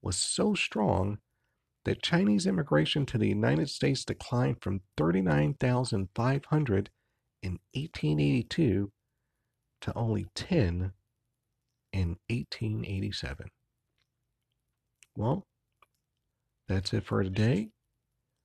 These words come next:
And let us know if you like our podcast by signing up at my care pal dot com and join us tomorrow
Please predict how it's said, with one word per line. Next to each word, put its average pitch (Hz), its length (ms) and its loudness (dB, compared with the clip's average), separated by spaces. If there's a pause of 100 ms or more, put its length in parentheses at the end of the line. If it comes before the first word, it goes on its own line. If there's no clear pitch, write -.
(340)
And 123 200 0
let 262 140 0
us 254 180 -4
know 185 140 0
if - 140 -4
you 135 80 2
like 127 180 0
our 110 80 -2
podcast 101 640 -2
by 90 160 -2
signing 131 400 -2
up 117 160 -2
at 92 140 -4
my 107 180 -2
care 107 240 -4
pal 98 300 -2
dot 92 240 -4
com 98 440 -2 (720)
and 113 100 -2
join 156 220 2
us - 80 -4
tomorrow 117 560 2